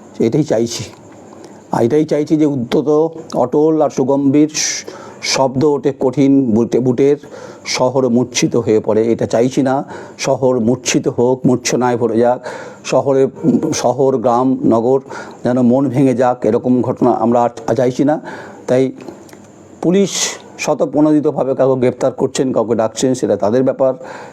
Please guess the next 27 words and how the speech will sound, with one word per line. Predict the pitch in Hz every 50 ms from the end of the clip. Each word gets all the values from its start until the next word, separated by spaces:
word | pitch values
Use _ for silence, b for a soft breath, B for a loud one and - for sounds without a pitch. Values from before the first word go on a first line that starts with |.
| B B
এখানে | 131 127 - 143 139 139
সবাই | - - 123 117 139 156 180
মিলে | 180 165 147 143 139 131 123
অন্তত | 127 120 - 120
আসুন, | 120 107 117 - - 147
অন্তত | 135 127 123 123 117 110 123 120 113 -
এই | - 120 127 127 120 110
ঘটনার | - 120 - - 143 143 135 123 110
যাতে | - 117 101 117 113 110
পুনরাবৃত্তি | - - 117 117 131 135 127 117 127 110 - - -
না | 107 107
হয়, | 113 123 107 101 - B B B B B B B B B B B
আমরা | 113 107 120 123
জাস্টিসের | - 127 123 - - 147 139 - 135 117
পক্ষেই | - 117 117 - 135 135
সওয়ালটা | 135 - 110 98 113 117 113 95 113
করি। | - - 110 113 113
আমি | 110 113 135 143 143 139 139 B B B B B B B B B
দ্য | 120 139 135
কোয়েরি | 139 143 139 147 143
ডট | 135 143 139 -
কমের | - 147 143 135
তরফ | - 127 127 135 123
থেকে | - 143 131 135
অনুরোধ | 127 123 135 151 143
করতে | - - 123 - - 117
পারি, | 113 110 117 113